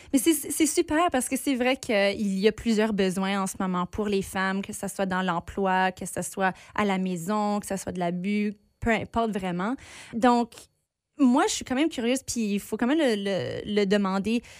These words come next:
Étant donné qu'on est dans une pandémie, est-ce que ça, la pandémie, présentement, ça l'a quand même imposé quelques défis de votre côté pour, euh, planifier ce projet ?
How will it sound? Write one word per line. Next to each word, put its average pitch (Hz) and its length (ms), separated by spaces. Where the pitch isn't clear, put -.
Étant 262 220
donné 277 200
qu'on 240 200
est 262 80
dans 285 140
une 262 160
pandémie, 254 440
est-ce 269 160
que 220 80
ça, 302 220
la 226 200
pandémie, 240 600
présentement, 214 580
ça 214 160
l'a 208 140
quand 208 160
même 220 320
imposé 214 640
quelques 208 380
défis 202 680
de 311 100
votre 285 320
côté 294 480
pour, 277 260
euh, 254 440
planifier 247 560
ce 262 140
projet ? 262 440